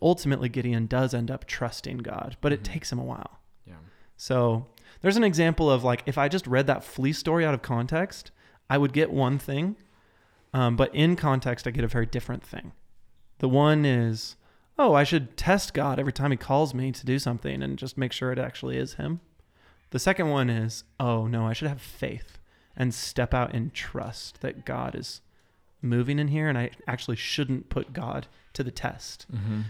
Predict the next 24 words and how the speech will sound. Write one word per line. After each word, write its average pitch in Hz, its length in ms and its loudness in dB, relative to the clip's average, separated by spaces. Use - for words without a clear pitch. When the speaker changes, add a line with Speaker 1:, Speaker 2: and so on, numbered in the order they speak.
Speaker 1:
which 143 160 -2
is 131 100 0
a 123 60 -2
scripture 127 400 -2
from 117 180 -2
Deuteronomy 123 540 2
that 117 160 -2
Jesus 120 360 0
quotes - 640 -4
in 107 380 0
the 123 80 -6
desert. 170 540 -2
Speaker 2:
Yeah. 113 260 -2
Speaker 1:
"You 120 120 -4
shall 123 180 0
not 123 260 2
put - 220 -4
the 127 100 -2
Lord 123 220 0
your - 80 -6
God - 260 -6
to - 80 -18
the - 80 -6
test." - 540 -12